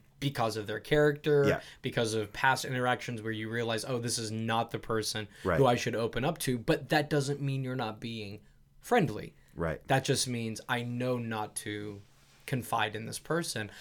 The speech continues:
Speaker 1: but I do know that there are other people that I can confide in.
Speaker 2: Yep. Yes.
Speaker 1: I, I, I think that's encouraging. So how, how did Jo-, David and Jonathan demonstrate being vulnerable in their friendship?
Speaker 2: Yeah, I think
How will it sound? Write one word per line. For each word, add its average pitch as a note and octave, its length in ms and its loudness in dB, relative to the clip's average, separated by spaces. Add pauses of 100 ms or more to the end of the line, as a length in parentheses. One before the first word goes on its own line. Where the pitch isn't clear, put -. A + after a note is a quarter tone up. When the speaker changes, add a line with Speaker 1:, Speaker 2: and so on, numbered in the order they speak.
(220)
Speaker 1:
but G#2 100 -6
I G#2+ 80 -6
do C3 300 -2
know B2 140 -2
that G#2+ 160 -4
there G#2+ 120 -2
are G#2 80 -4
other G#2 180 -4
people G#2+ 280 -8
that G2+ 140 -8
I G2+ 100 -8
can G#2 400 -8
confide - 560 -12
in. - 80 -10
Speaker 2:
Yep. F2+ 280 -4 (180)
Yes. - 400 -2
Speaker 1:
I, C#3+ 40 2
I, - 180 2
I A3+ 40 6
think - 180 -2
that's F3+ 160 4
encouraging. A2+ 420 -2 (200)
So A#3 200 4
how, C4 260 4
how D4 180 4
did C#4 340 0 (180)
Jo-, F3+ 360 4
David F3 320 4
and C#3 100 4
Jonathan B2+ 560 2
demonstrate A#2+ 720 -4 (240)
being B2 280 -4
vulnerable A2 960 0
in A2+ 160 -4
their G#2+ 280 -2 (260)
friendship? - 540 -6 (360)
Speaker 2:
Yeah, A2+ 200 -2
I G#2+ 60 -6
think C3 320 2